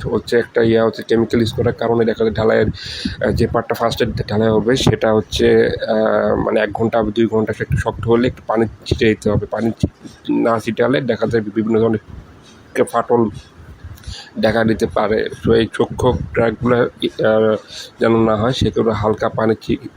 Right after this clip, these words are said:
ছিটিয়ে দিতে হবে অথবা পলিথিন দিয়ে দিতে হবে যদি অতিরিক্ত আর কি গরম হয়। তো এটা মাথায় রাখতে হবে। এবং হচ্ছে, আহ, রেডি মিক্সের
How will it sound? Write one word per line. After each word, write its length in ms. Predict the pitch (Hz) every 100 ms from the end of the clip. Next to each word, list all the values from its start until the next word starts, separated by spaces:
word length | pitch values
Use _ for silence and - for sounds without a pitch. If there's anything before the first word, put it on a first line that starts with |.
| -
ছিটিয়ে 280 | - - 120
দিতে 160 | 110 110
হবে 140 | -
অথবা 560 | 85 113 - 117 117 135 - - -
পলিথিন 400 | 123 120 110 110
দিয়ে 140 | 110
দিতে 220 | 104 95
হবে 220 | 107 104 107
যদি 300 | 110 110 107 - - -
অতিরিক্ত 460 | - 110 117 127 -
আর 240 | 113 110
কি 160 | 98 113 98 - - - -
গরম 240 | 175 110
হয়। 300 | 104 101 - - - - -
তো 60 | 120
এটা 300 | 113 117 113 110 113 -
মাথায় 440 | 113 113 104 113 110 101 -
রাখতে 320 | 113 101 -
হবে। 260 | 107 104 117
এবং 260 | 113 110
হচ্ছে, 500 | 113 107 - 120 120
আহ, 600 | 120 - 117 107 107 - 113
রেডি 160 | 107
মিক্সের 680 | 117 117 - - 120 120 117